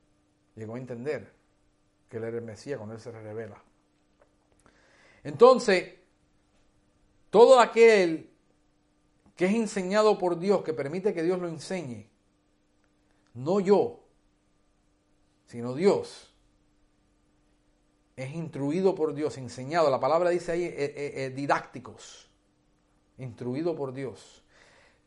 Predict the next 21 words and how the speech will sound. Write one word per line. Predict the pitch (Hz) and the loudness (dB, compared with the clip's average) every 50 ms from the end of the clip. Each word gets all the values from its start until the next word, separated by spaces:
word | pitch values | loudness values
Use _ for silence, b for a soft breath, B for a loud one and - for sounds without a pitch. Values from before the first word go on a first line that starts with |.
| b b b | b b b
La | 165 185 196 | 6 6 6
instrucción | 196 190 185 190 - - 262 285 294 277 | 6 2 -2 -4 -2 4 4 6 6 6
es | 254 | 4
diferente | 240 240 226 233 - 220 220 247 262 254 233 - 214 | 4 4 2 4 4 4 4 4 2 2 4 6 6
a | 196 | 6
la | 185 | 6
enseñanza. | 180 175 165 - 175 170 180 180 170 151 - 127 107 - _ _ _ _ _ _ _ _ _ _ _ _ _ _ _ _ _ _ _ _ _ _ - - | 4 0 -4 -6 -6 -4 -4 -4 -4 -6 -8 -12 -12 -12 _ _ _ _ _ _ _ _ _ _ _ _ _ _ _ _ _ _ _ _ _ _ -20 -18
Yo | 123 113 151 208 240 277 277 262 247 220 - - - | -14 4 10 12 12 12 12 10 8 4 -2 -6 -2
te | - 175 | -2 2
estoy | 170 214 247 269 | 4 4 4 4
enseñando | 262 240 - - 214 202 202 233 254 262 247 233 196 170 170 165 165 165 165 - _ _ _ _ _ _ _ _ _ _ _ _ _ _ _ _ _ _ _ _ _ | 2 0 -2 -2 -4 -2 0 2 4 4 4 2 4 4 4 4 4 0 -4 -10 _ _ _ _ _ _ _ _ _ _ _ _ _ _ _ _ _ _ _ _ _
lo | 165 175 196 | 6 6 6
teórico, | 196 190 185 208 233 233 202 170 - 135 117 - - _ _ _ _ _ _ _ _ b b b b b b b b b | 8 6 8 10 10 10 8 6 -2 -4 -12 -14 -16 _ _ _ _ _ _ _ _ b b b b b b b b b
pero | - 190 180 | 4 6 8
yo | 175 196 226 | 10 10 10
no | 247 247 | 10 8
te | 247 | 6
puedo | 240 - 240 247 | 6 8 8 8
enseñar | 240 208 - 220 214 220 233 | 8 4 2 0 4 4 6
lo | 233 226 214 | 6 6 6
práctico, | 240 269 269 - - 233 160 160 143 - - | 8 6 4 4 2 -4 -2 -2 -4 -4 -8